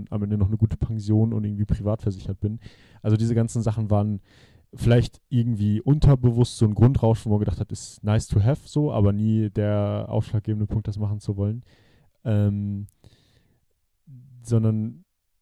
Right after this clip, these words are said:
vielmehr andersrum sogar. Also ich habe sogar oft an meinem Studium dann beklagt, „Na ja, irgendwie, ich möchte mich ja auch selbst beweisen.“ Also ich habe irgendwie auch eine intrinsische Motivation zu gucken, was geht,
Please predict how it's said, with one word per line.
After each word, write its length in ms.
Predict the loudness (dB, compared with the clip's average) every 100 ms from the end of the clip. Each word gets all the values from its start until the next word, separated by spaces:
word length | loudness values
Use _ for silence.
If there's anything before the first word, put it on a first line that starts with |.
| _ _ _
vielmehr 440 | -4 2 4 2
andersrum 480 | 0 0 0 -2 -8
sogar. 280 | -6 -4 -4
Also 200 | -2 -2
ich 140 | 0
habe 140 | 0 0
sogar 240 | 0 0
oft 280 | 0 -2 -2
an 140 | -6
meinem 180 | -4 -6
Studium 640 | -4 -4 0 0 0 -2 -2
dann 340 | -2 -2 -4
beklagt, 540 | -6 -4 -2 0 -2 -6
„Na 120 | -2
ja, 220 | 0 -2 -4 -20 _ _ _
irgendwie, 480 | -6 -4 -2 0 -2 -6 _ _ _ _ _
ich 140 | -2
möchte 300 | 4 4 4
mich 160 | -2 0
ja 100 | -2
auch 140 | -4
selbst 340 | 0 0 0 -6
beweisen.“ 400 | -2 -2 -2 -4
Also 160 | -6 -2
ich 60 |
habe 140 | 0 0
irgendwie 200 | 0 -2
auch 160 | -2
eine 240 | 0 0 0
intrinsische 540 | -4 -4 -4 -4 -2
Motivation 800 | -2 0 -2 -2 -2 0 0 -2 -8
zu 120 | 0
gucken, 320 | 2 2 -2
was 280 | -4 -4 -4
geht, 460 | -2 0 0 -4